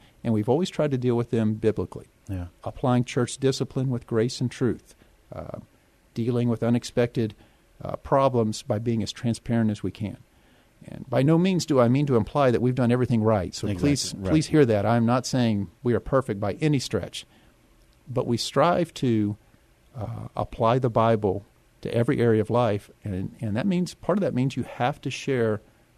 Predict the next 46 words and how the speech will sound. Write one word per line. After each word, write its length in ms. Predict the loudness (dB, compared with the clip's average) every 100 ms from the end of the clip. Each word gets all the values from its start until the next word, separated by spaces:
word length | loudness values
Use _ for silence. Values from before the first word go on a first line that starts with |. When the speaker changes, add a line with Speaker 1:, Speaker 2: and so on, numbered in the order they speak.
| -6
Speaker 1:
the 100 | -4
mess, 720 | 0 0 -2 -4 -8 -10 -6
the 80 | -6
hard 320 | -2 -2 -2
stuff, 400 | -4 -4 -4 -6 -12 -20 -12
so 180 | -6 -6
people 300 | -4 -6 -6
see 180 | -6
how 120 | -4 -4
you 120 | -4
deal 160 | -8
with 160 | -10 -14
it. 80 | -18 _ _ _ -20 -20 _ _
Speaker 2:
I 40 | 0
mean, 160 | 0
if 140 | 0 0
you're 120 | 0
gonna 200 | 2 2
be 300 | 2 0 -2
a 120 | -4 -4
healing 420 | 0 2 2 -2
place, 560 | -4 -6 -6 -12 -20 -20 _ _ _ _ _ _ _ -2
you 100 | 0
have 200 | 0 0
to 80 |
have 220 | -2 -2 -4
had 400 | -2 -2 -2 -6 -12 -12 -12 0
experienced 760 | 2 2 0 -4 -14 -20 -20 _ _ _ -18 -6
the 160 | -4
healer. 500 | 0 0 0 -2 -8 -8
Speaker 1:
Yeah, 120 | -6
be 120 | -2
careful 340 | 0 2 2 2
what 140 | 2
you 100 | 6
ask 220 | 6 4
for. 160 | 0 -4
Speaker 2:
Exactly, 540 | -4 -4 -4 -4 -6 -4 0
<laughs> 60 | 0
exactly. 440 | 0 -2 -2 -10 -14 -12
Someone 300 | 0 4 4
told 180 | 6 4
me 100 | 4
this 280 | 4 2 2
week, 340 | 2 2 2
uh, 200 | 2 2